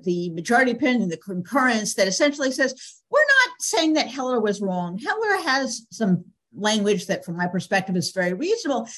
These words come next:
that of course you can regulate it. It has to, um, it, it, no, no right is absolute.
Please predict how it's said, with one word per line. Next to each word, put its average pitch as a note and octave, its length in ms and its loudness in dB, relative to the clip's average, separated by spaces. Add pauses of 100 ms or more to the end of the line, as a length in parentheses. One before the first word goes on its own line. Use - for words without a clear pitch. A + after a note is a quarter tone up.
(140)
that D#4 100 4
of - 160 0
course - 460 -2
you G3 80 -4
can F#3 240 2
regulate E3+ 580 0
it. D#3 220 -16
It F#3+ 100 0
has G#3 340 0
to, F#3+ 220 4 (320)
um, F3+ 720 2 (100)
it, G#3 240 4
it, A3+ 140 2
no, A#3 360 6 (260)
no B3 580 2 (120)
right G#3 480 2
is F#3 360 4
absolute. F3+ 640 -2